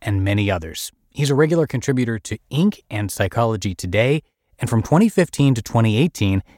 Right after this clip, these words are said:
he was the number one writer in the world on medium dot com. He and his wife Lauren adopted three children through the foster system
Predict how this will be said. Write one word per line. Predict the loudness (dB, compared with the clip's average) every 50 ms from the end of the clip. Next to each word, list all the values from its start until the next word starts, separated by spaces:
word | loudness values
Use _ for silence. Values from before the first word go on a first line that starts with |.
| _
he | -4 0 2
was | 2 2
the | 2 2
number | 4 4 4 4 4 4 4 2
one | 4 4 6 6 4
writer | 4 4 2 2 2 2 2 2
in | 2 0
the | 0
world | 0 -2 2 4 4 4 4 2 0 -6 -10 _ -6
on | -2 0 0 2 2
medium | 2 2 2 2 2 4 2
dot | 2 2 0 0 0
com. | 0 2 2 2 0 -6 -12 _ _ _ _ _ _
He | -2 2 2
and | 4 4
his | 4 2 2
wife | 0 0 -2 -2 -4
Lauren | -4 -2 0 2 2 4 2 2 0
adopted | 0 0 0 0 0 0 -2 -4 -4
three | -4 -4 -2 0 0 0
children | -2 -4 -2 2 2 4 4 4 4 4
through | 2 0 -2
the | -4
foster | -6 -6 _ 0 0 0 0 -2 -4 -4 -4
system | -2 -2 -2 -2 2 2 2 2